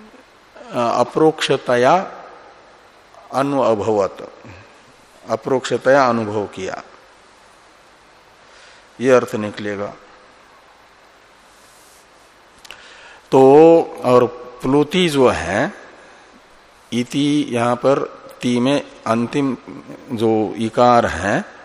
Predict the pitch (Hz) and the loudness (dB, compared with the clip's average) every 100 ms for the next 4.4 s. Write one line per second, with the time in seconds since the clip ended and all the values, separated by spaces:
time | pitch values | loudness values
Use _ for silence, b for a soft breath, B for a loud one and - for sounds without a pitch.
0 | - - - - - _ _ _ - - | -20 -20 -20 -20 -20 _ _ _ -20 -20
1 | - - 117 - 131 - - 147 151 127 | -18 -10 -8 0 0 0 -2 0 0 -2
2 | - 135 131 135 131 156 185 165 95 101 | -4 0 2 2 0 0 0 -2 -4 -6
3 | 90 - - - - 123 123 110 101 101 | -12 -16 -20 -16 -8 -6 -2 -2 -2 -4
4 | - 113 85 | -8 -12 -12